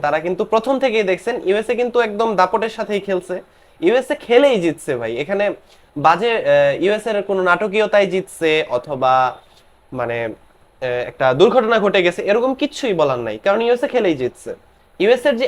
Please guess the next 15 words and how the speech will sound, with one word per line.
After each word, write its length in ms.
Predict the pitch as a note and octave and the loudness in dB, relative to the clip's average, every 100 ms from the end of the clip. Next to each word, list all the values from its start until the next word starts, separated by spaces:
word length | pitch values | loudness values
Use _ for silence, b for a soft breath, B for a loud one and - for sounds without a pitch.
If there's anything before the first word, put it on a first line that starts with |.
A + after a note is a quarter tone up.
| G3 | -4
একশো 180 | G3+ B3+ | -6 -8
ষাট 160 | G#3+ F#3 F3+ | -2 -2 0
রানের 180 | G#3+ A3+ | -2 -2
একটা 120 | A3 A3 | -4 0
টার্গেট 320 | G3+ G3 G#3+ G#3+ - | 2 2 0 -4 -4
ছিল, 180 | G3+ G3 C3+ - _ _ _ _ - | 0 2 0 -6 _ _ _ _ -6
পাকিস্তান 340 | F#3+ G#3+ A3 G#3+ | -6 -4 -4 -2
যে 40 | |
একশো 180 | G3+ - | -2 0
ঊনষাট 300 | A3 A3+ A#3 G3+ | -2 0 -4 -2
রান 120 | A3 A3 | -2 -2
করছে, 260 | G#3 - A3 B2 | -4 -2 -4 0
ইউএসএ 280 | D3+ G3 G3+ A3 | 0 0 -2 -4
যখন 160 | A#3+ B3+ B3+ | -2 -2 -4
থেকে 140 | A#3+ | -4